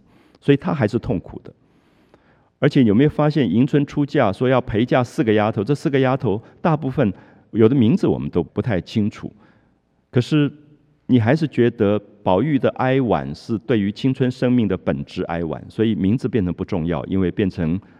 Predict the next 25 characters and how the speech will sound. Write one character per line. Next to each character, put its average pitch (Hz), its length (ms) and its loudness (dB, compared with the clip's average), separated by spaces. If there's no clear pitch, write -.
黄 110 300 4
土 104 280 -2
陇 73 220 0
中 92 320 -2
清 135 420 0
和 82 240 -4
薄 67 280 -8
命。 85 180 -4
发 139 160 -2
现 143 160 2
没 101 140 2
有， 82 200 0
迎 117 160 4
春 139 160 4
嫁 135 180 2
过 117 120 0
去 110 100 -4
没 113 120 4
有 107 80 4
多 107 140 2
久 92 120 -2
被 - 120 -4
打 78 240 -4
死 - 280 -10
了， 50 80 -12